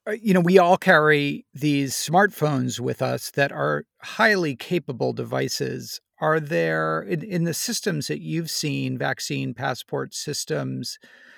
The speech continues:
you know, we're talking about mobile apps and Q R codes and, you know, verification against, you know, a back-end database, but are there technologies that we could be leveraging on these devices that might improve the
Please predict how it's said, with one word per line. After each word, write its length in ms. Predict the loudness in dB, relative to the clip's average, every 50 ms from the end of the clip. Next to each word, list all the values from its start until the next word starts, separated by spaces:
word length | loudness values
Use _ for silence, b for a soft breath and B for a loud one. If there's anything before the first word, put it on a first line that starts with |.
| B B B B B B B _ _ _ _
you 120 | -6 -4 -2
know, 100 | -2 -2
we're 120 | -2 -4 -6
talking 320 | -4 -4 -6 -4 -4 -4
about 200 | -6 -6 -4 -4
mobile 280 | -2 -2 0 0 0 0
apps 460 | 2 2 0 0 -2 -4 -8 -8 -8
and 180 | -8 -10 -10
Q 200 | -6 -2 0 0
R 120 | 0 0 -2
codes 640 | -4 -4 -4 -2 -2 -2 -2 -4 -4 -6 -10 -10 -8
and, 320 | -8 -8 -8 -8 -10 -8
you 80 | -8 -8
know, 240 | -8 -8 -10 -12 -12 -10
verification 800 | -8 -6 -6 -6 -6 -8 -8 -8 -6 -6 -6 -6 -6 -6 -6
against, 480 | -6 -6 -8 -8 -8 -8 -10 -12 -12 -12
you 80 | -10
know, 80 | -10 -10
a 40 | -8
back-end 640 | -6 -6 -6 -6 -6 -8 -10 -8 -8 -10 -10 -10 -8
database, 760 | -6 -6 -6 -6 -8 -8 -8 -8 -8 -6 -8 -8 -10 -12 -14 _ -8
but 220 | -8 -8 -8 -8 _ B B B B B B B _ _ _ _ _ _ -4
are 80 | -2 0
there 140 | 0 -2
technologies 800 | -2 -4 -10 -8 -4 -4 -2 0 -2 -2 -2 -4 -4 -4 -4 -4
that 220 | -2 -2 -2 -2 -4 _ _ _ _ -8
we 120 | -8 -8
could 300 | -8 -6 2 2 2 2
be 140 | 2 -2 -2
leveraging 640 | -2 -2 -2 -2 0 -2 -4 -2 -2 -2 -2 -2 -2
on 260 | -2 0 0 0 0
these 240 | 0 -4 -4 -6 -6
devices 720 | -6 -6 -2 -2 -2 -2 -2 -4 -4 -4 -4 -4 -6 -4
that 220 | -4 -4 -4 -4 -4
might 340 | -4 -4 -2 -2 -4 -6 _ -10
improve 960 | -8 -6 -6 -6 -6 -10 -12 -8 -6 -4 -2 -2 -2 -2 -2 -4 -6 -8 -12 -8 -6
the 440 | -4 -4 -2 -4 -4 -4 -6 -8